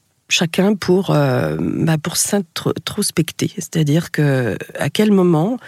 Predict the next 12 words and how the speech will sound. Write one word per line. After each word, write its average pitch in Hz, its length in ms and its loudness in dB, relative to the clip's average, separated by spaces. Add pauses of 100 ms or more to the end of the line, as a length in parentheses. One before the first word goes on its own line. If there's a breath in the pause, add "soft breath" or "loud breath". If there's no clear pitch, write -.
(280 loud breath)
on 185 60 4
s'accorde 185 380 0
du 170 120 0
temps 208 220 0
pour - 260 -4
soi. - 240 -4 (960 loud breath)
Et, 185 220 6
euh, 165 320 4 (160)
dans 196 320 4
le, 170 600 2
le 156 120 0
tumulte, 247 600 2